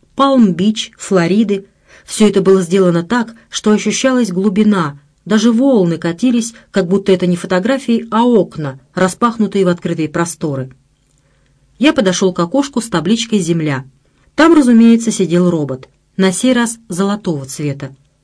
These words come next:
точнее, позолоченный. "Чем могу быть полезен?" — спросил он. Голос был глубокий. Закрыв глаза,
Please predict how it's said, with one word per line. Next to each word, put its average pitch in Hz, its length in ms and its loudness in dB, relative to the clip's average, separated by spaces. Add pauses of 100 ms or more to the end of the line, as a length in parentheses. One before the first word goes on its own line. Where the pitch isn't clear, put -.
(200)
точнее, 208 440 2
позолоченный. 180 840 -2 (540)
"Чем 311 220 6
могу 277 260 4
быть 254 220 0
полезен?" — 190 560 2 (220)
спросил 180 540 0
он. 156 220 -8 (440)
Голос 254 400 2
был 208 180 2
глубокий. 160 680 -2 (300)
Закрыв 185 480 0
глаза, 175 480 0